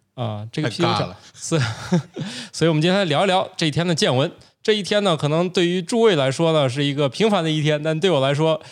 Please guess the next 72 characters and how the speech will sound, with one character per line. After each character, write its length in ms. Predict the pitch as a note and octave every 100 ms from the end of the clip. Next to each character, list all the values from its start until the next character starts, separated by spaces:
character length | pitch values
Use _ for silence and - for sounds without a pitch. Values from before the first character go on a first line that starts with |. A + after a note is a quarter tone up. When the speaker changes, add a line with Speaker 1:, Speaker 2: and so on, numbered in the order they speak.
| -
Speaker 1:
这 100 | -
一 60 | E3
天 120 | E3+
学 180 | E3+ D#3
到 140 | F3
了 80 | D3+
大 200 | C#3 F#3
量 140 | D3 C3+
的 100 | A#2+
无 160 | A#2+
用 120 | F3+
的 80 | D#3+
知 160 | B2+ F#3+
识， 160 | E3 B2
特 180 | -
别 100 | E3+
的 140 | A#2+ A#2+
开 180 | - A#2+
心。 160 | B2 - _ _ _ _ _ _ _ _ -
比 100 | D3
如 100 | E3
说， 200 | E3+ F#3
我 100 | C#3+
第 120 | D#3+
一 60 | E3+
次 140 | E3
知 160 | C3 D3+
道 180 | D3 B2+
这 120 | A#2+
个 320 | A2+ G#2 G#2+
啤 200 | A2+ E3
酒， 420 | E3 C3+ A2+ C#3+ D#3 _
酿 200 | E3+ D#3+
啤 160 | C3+ E3
酒 220 | C3+ G#2
呢， 200 | A#2 A#2+
工 240 | A#2+ D3+
艺 60 | C#3
还 140 | B2
是 120 | C3 C3+
挺 240 | - F3
复 100 | C#3
杂 200 | - -
的， 140 | G2+ - -
至 140 | G3
少 240 | C#3+ A#2+
你 80 | A#2+
要 120 | B2+
有 100 | D3
场 280 | E3+ - G2
地。 160 | B2 C#3 _ _ _ _ -
没 80 |
有 80 | D#3+
场 220 | - A#2
地 120 | B2+ D#3
呢， 140 | C3
折 180 | A#2 D#3+
腾 140 | D3
一 80 | B2+
趟 220 | B2+ C#3+
呢， 180 | B2+ A2+
还 160 | A2 B2+
是 80 |
挺 240 | C3 A#2+ A2
不 80 | B2
容 160 | A2
易 140 | B2+ B2
的。 120 | - _ _ _ _ _ _ _ _ _
所 160 | - G3+
以 80 | G3
啤 340 | - - A3
酒 360 | A#3 B2+ D2+